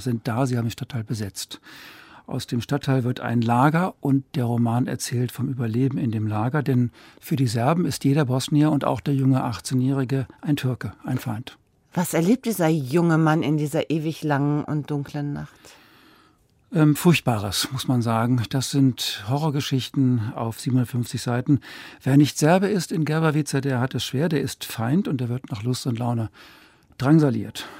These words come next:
Speaker 1: erpresst, gedemütigt, entführt. Er wird deportiert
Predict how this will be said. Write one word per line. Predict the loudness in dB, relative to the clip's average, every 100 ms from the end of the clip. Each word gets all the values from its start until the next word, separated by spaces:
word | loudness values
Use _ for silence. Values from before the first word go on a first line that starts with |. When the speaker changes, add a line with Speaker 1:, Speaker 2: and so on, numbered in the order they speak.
| -20 -10
Speaker 1:
erpresst, | -8 -6 -6 -8 -2
gedemütigt, | 0 2 2 0 -4 -10 -12 -2
entführt. | -2 -2 -4 -6 -6 -14 -20 -20 -20 -20 -20 -20 _
Er | -10 -6
wird | -6 -8 -8 -6
deportiert | -4 -4 -4 -2 0 2 0 -6